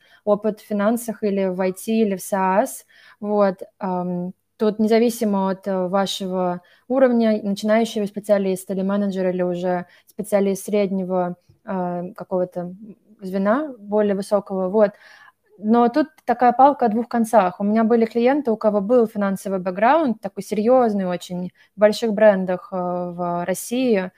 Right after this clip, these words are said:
но им сложно было зайти в финансы в Великобритании, хотя они специализировались именно на финансах,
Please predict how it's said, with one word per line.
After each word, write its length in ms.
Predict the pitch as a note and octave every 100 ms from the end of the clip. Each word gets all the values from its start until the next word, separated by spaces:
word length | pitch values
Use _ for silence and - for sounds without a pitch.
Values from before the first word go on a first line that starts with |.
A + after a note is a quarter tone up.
| _ _ A3
но 120 | A3+
им 100 | A3+
сложно 360 | C4 B3+ A#3
было 220 | G#3+ G#3 G3+
зайти 340 | G3+ - A#3
в 40 |
финансы 420 | G#3+ G3+ A3 G#3+ G3
в 40 |
Великобритании, 840 | F#3 - F3+ F3+ F#3 F#3 F3+ F3+ - _ _ _
хотя 280 | - G3+ G3+
они 400 | G3 G#3+ A#3 A3+
специализировались 880 | - F#3+ G3+ G3 A3 G#3+ F#3+ F#3+ G#3
именно 200 | F#3+ F#3
на 340 | F#3 F#3+ G3 - _ -
финансах, 640 | G3 F3 F3 - G3 _